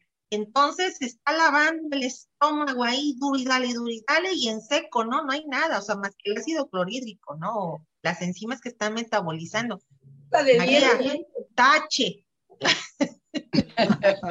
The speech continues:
Speaker 2: Y es que yo hago tres comidas, pero son poquitas y sí están muy
Speaker 1: Sí.
Speaker 2: espaciadas,
Speaker 1: Sí,
Speaker 2: muy
Speaker 1: sí,
Speaker 2: espaciadas. O sea, a las ocho de la
Speaker 1: Sí.
Speaker 2: mañana, a las dos de la tarde y a las ocho de la noche, y no como nada entre comidas,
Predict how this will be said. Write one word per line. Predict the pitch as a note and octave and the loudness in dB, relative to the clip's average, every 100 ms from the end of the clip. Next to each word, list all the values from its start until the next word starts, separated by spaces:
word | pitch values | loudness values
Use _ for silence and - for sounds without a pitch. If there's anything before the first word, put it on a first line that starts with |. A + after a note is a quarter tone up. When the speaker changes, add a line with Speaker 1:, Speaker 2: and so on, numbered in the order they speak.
| F3 A3 G3+ - - - - - - - | -4 -6 -18 -18 -14 -14 -14 -18 -20 -8
Speaker 2:
Y | C4+ C4+ | -2 4
es | C#4 - | 4 2
que | D#4 D4 | -2 -2
yo | G#3 C4+ | 2 4
hago | D#4 D#4 | 4 2
tres | C#4 D4 G4 | 2 2 2
comidas, | - D4 C#4+ C#4+ D#4 G#4 - _ _ - | -2 -2 0 0 0 -2 -12 _ _ -6
pero | G3+ G#3 | -2 -2
son | G#3 B3+ D4 | 2 2 2
poquitas | E4+ - D#4 D4+ F#4 A4 - _ | -8 -10 -10 0 0 0 -6 _
y | G3+ | -18
sí | - | -8
están | B3+ C4+ C4 | -6 -2 0
muy | B3+ B3+ | 2 4
Speaker 1:
Sí. | B3+ | 4
Speaker 2:
espaciadas, | C4 - - - A#3+ A#3 - - - _ - | 4 -4 -12 -2 -2 -2 -8 -20 -20 _ -8
Speaker 1:
Sí, | B3 | -4
Speaker 2:
muy | A#3 | -2
Speaker 1:
sí, | B3+ | 0
Speaker 2:
espaciadas. | C4 A#3 G3+ G#3+ G3+ - _ _ _ _ _ | -2 -4 -4 -6 -6 -10 _ _ _ _ _
O | |
sea, | F#3+ | -4
a | F#3+ | 0
las | G3+ G#3 | 0 2
ocho | C#4+ E4+ | 0 4
de | D4+ | 2
la | C4+ | 2
Speaker 1:
Sí. | |
Speaker 2:
mañana, | A3+ G#3 C4+ C#4 C#4 | -6 -8 -12 -10 -6
a | |
las | G#3+ F#3+ | -4 0
dos | A#3+ | 0
de | C4+ | 2
la | B3+ A#3 | 2 2
tarde | B3 C4+ C#4 | 0 0 0
y | |
a | G#3 | 0
las | F#3 A3+ | -2 -8
ocho | G#3+ B3 | -6 -4
de | |
la | G#3 F#3+ | -2 -4
noche, | A3 G#3+ | -4 -8
y | F#3 | -8
no | G3+ G#3 | -6 -4
como | A3+ G#3+ | -2 0
nada | G#3 A3 C#4 | 0 0 0
entre | C#4+ B3+ F3 | 0 -4 -10
comidas, | E3+ G3+ B3 D3+ | -10 -8 -8 -10